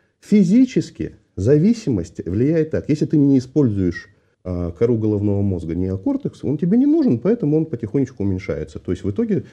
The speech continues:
мы удивляемся, почему люди вместо того, чтобы принять решение отказаться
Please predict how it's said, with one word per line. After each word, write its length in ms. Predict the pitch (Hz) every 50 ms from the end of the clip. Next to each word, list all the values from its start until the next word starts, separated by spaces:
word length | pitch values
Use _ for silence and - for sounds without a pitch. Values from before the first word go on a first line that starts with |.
| - _ _ _ -
мы 100 | 120 156
удивляемся, 520 | 165 139 135 127 120 101 90 82 - - 101
почему 400 | - 127 - - 165 165 151 131
люди 240 | 113 123 127 110 98
вместо 360 | - - 104 123 120 - -
того, 120 | 117 113
чтобы 220 | 104 - - 92 - _ -
принять 400 | - 131 143 160 147 110 - -
решение 640 | 95 107 - - 135 110 90 85 78 73 71 73 - _ _ _ _ -
отказаться 640 | 92 95 - - 170 180 285 311 311 - - -